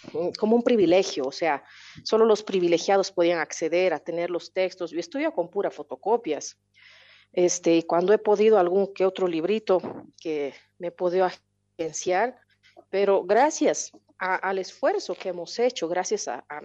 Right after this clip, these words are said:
realmente un esfuerzo grande que hacemos la gente que viene desde abajo, de escasos recursos para estudiar, pues igual hemos logrado titularnos, así que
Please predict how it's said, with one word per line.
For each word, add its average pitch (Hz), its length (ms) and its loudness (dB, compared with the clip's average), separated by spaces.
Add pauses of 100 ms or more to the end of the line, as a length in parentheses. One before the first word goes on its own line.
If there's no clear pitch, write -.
(120)
realmente 214 420 -4
un 196 120 -6
esfuerzo 190 400 -6
grande 180 300 -4
que 165 100 -8
hacemos 180 420 -8
la 151 80 -10
gente 180 320 -8
que 170 160 -2
viene 170 420 0 (680)
desde 165 240 4
abajo, 202 380 4
de 180 60 6
escasos 175 380 -2
recursos 180 400 -4
para 170 200 0
estudiar, 165 480 -2
pues 165 400 -4 (1200)
igual 185 300 4
hemos 180 220 2
logrado 185 340 2
titularnos, 170 600 -2
así 165 220 -12
que 160 260 -8